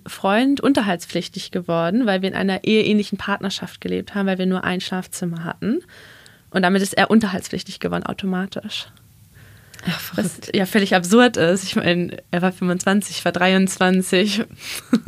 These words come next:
Speaker 2: Okay, das heißt, ihr konntet auch nicht sagen, „Wir sind eine W G“, weil eben nur ein Schlafzimmer und
Speaker 1: Genau, also man hätte das versuchen können und hätte vielleicht die Wohnung so umgestalten können, dass es zwei Schlafzimmer gibt.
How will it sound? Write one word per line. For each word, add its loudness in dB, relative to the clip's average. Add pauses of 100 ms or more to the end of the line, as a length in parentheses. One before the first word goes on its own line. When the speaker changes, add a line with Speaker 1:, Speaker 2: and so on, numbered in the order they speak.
(800)
Speaker 2:
Okay, 0
das 0
heißt, 2
ihr 2
konntet 4
auch 0
nicht 2
sagen, 4
„Wir 4
sind 2
eine 2
W 2
G“, 4
weil 2
eben 2
nur 2
ein 0
Schlafzimmer 0
und -4 (200)
Speaker 1:
Genau, 2
also 4
man 6
hätte 4
das 2
versuchen 2
können 4
und 4
hätte 2
vielleicht -2
die -2
Wohnung 4
so 4
umgestalten 4
können, 2
dass 0
es -4
zwei 2
Schlafzimmer 0
gibt. 0